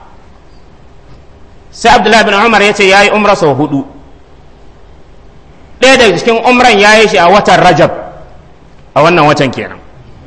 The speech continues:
Don ladabi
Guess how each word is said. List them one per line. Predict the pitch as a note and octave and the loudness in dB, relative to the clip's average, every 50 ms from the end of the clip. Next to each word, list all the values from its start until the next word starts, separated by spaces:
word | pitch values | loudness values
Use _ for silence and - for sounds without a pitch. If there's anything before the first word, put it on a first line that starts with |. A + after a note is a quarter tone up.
| B2+ - - - - - - - - - - - - - - - - - - - - - - - - - - - - - - - - - - - - - - - - - - - - - - - - - - | -20 -20 -20 -20 -20 -20 -20 -20 -20 -20 -20 -20 -20 -20 -20 -20 -20 -20 -20 -20 -20 -20 -20 -20 -20 -20 -20 -20 -20 -20 -20 -20 -20 -20 -20 -20 -20 -20 -20 -20 -20 -20 -20 -20 -20 -20 -20 -20 -20 -20 -20
Don | B2 B2 B2+ G3+ B3+ C#4 C#4 C4+ C4+ C4 | -14 -6 -2 0 2 2 2 2 2 2
ladabi | C4+ C#4+ C#4+ C4+ C4 A#3+ G3 F3+ B3+ C4+ C4 | 2 2 2 2 2 2 2 2 2 0 0